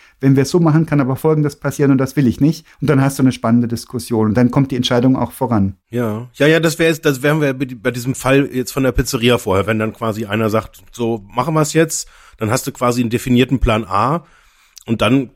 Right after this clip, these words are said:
Speaker 2: kann man quasi damit dann vergleichen. Und wenn, wenn man, wenn die Vergleiche halt jetzt irgendwie nicht kurzfristig irgendwie was Besseres ergeben, ja, dann nimmt man halt den Plan A. Ist doch, äh, auch, auch irgendwie fein.
Speaker 1: Genau. Und du merkst, ob überhaupt Leidenschaft dabei ist, ob's überhaupt relevant ist, ob man jetzt zur Pizza geht,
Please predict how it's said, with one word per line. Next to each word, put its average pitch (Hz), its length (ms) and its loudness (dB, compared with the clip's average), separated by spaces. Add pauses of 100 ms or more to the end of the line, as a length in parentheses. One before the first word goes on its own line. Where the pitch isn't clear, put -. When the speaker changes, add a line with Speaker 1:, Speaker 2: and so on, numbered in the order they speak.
Speaker 2:
kann 123 140 -2
man 131 120 2
quasi 120 260 -2
damit 123 360 0
dann 113 100 -2
vergleichen. 110 500 -2
Und 95 140 -8
wenn, 101 220 -8
wenn 98 100 -8
man, 95 260 -8
wenn 104 140 -4
die 104 80 -4
Vergleiche 101 480 -2
halt 104 140 0
jetzt 101 100 -6
irgendwie 101 220 -6
nicht 98 160 -4
kurzfristig 117 480 -4
irgendwie 101 260 -12
was 98 100 -8
Besseres 113 420 -8
ergeben, 120 360 -4
ja, 123 80 0
dann 101 240 -6
nimmt 117 180 -4
man 95 120 -2
halt 90 160 -4
den 90 100 -6
Plan 107 220 -12
A. 98 180 -4
Ist - 160 -18
doch, - 240 -18 (100)
äh, 85 340 -8
auch, - 260 -10
auch 87 200 -6
irgendwie 98 280 -6
fein. 80 320 -2 (220)
Speaker 1:
Genau. 143 280 2 (100)
Und 156 80 4
du 165 60 8
merkst, 156 320 2
ob 156 140 -2
überhaupt 147 640 -2
Leidenschaft 135 580 0
dabei 135 280 0
ist, 101 180 -4
ob's - 160 -10
überhaupt 135 560 -2
relevant 135 480 2
ist, - 160 -6
ob - 140 -8
man 117 100 4
jetzt 110 240 -2
zur - 160 -4
Pizza 110 500 -2
geht, 113 220 0